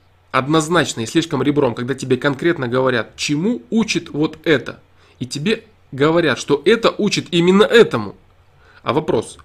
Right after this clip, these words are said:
а действительно ли оно учит этому? Или, а, быть может, оно учит чему-то другому?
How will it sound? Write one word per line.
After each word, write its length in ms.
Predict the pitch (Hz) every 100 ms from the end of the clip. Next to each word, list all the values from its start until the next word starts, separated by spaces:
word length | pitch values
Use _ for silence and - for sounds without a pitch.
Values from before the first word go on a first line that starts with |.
| -
а 100 | -
действительно 600 | 120 160 156 262 294 214
ли 160 | 175 147
оно 260 | 143 147 151
учит 380 | 185 170 165 -
этому? 300 | 151 143 110 101
Или, 280 | 135 147 -
а, 60 | 147
быть 440 | 123 139 139 151
может, 300 | 165 170 151
оно 200 | 151 147 -
учит 280 | 160 147
чему-то 320 | - 151 151 147
другому? 520 | 143 147 220 220